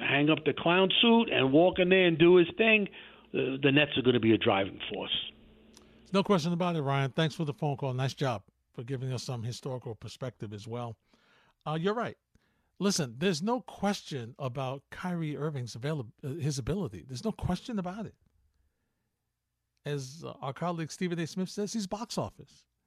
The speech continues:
Speaker 2: He is a tremendous player. He's one of the top players in this league.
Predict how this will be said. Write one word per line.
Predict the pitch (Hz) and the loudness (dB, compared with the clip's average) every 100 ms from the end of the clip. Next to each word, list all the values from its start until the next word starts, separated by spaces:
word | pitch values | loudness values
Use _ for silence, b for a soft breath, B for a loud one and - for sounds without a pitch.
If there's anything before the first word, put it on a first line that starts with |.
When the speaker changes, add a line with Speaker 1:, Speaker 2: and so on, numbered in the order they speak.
| _ _ | _ _
Speaker 2:
He | - | -6
is | 226 180 | -4 -2
a | 196 | -4
tremendous | - 196 226 220 | -4 -6 -6 -8
player. | - 208 233 120 120 _ _ _ _ _ _ _ _ | -8 -8 -8 -12 -16 _ _ _ _ _ _ _ _
He's | _ | _
one | 311 | -14
of | 247 | -10
the | |
top | 240 - | -8 -6
players | 240 240 220 | -4 -4 -4
in | |
this | 180 156 | -6 -6
league. | 202 311 233 | -8 -10 -12